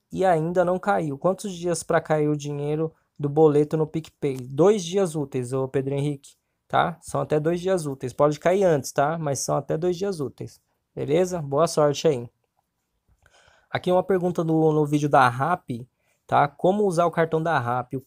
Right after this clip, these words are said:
quinze da Duda Costa colocou aqui, "Valeu, chefe, me salvou." Boa, obrigado, Kins. Não esquece de, de deixar o like lá no vídeo, hein? Vamos lá pra outra.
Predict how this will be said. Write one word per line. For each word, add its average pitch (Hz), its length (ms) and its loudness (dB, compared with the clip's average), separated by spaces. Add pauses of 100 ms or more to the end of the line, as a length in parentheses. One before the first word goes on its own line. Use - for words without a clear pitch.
quinze - 640 -4 (260)
da 143 240 2
Duda 156 400 -2
Costa 151 640 -2 (560)
colocou 147 260 0
aqui, 160 220 -2
"Valeu, 175 380 0
chefe, 147 480 -4
me 143 120 -4
salvou." 143 640 -2 (500)
Boa, 151 340 6
obrigado, 156 520 4
Kins. 151 540 -4 (260)
Não 143 60 -8
esquece 143 340 -4
de, 160 320 0
de 143 100 -8
deixar 151 300 4
o 165 40 6
like 151 280 4
lá 156 140 4
no 160 120 2
vídeo, 139 360 -2
hein? 170 160 -4 (640)
Vamos 139 200 -4
lá 151 100 0
pra 156 200 2
outra. 123 400 -2